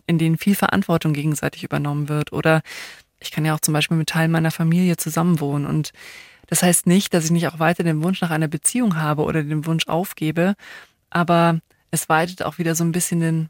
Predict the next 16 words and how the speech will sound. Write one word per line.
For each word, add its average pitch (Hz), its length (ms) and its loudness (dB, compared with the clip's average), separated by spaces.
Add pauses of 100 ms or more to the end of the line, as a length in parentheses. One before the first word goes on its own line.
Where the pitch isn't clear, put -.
Blick - 400 0
für - 160 -4
das 151 160 -2
eigene 156 280 0
Leben 156 360 0
und 147 100 -2
man 151 140 -4
ist 151 160 -4
nicht 160 120 -6
ganz 151 200 -6
so 156 60 -14
fokussiert - 800 -4
auf - 180 -8
dieses 151 360 -4
eine 170 360 2
Thema, 165 560 0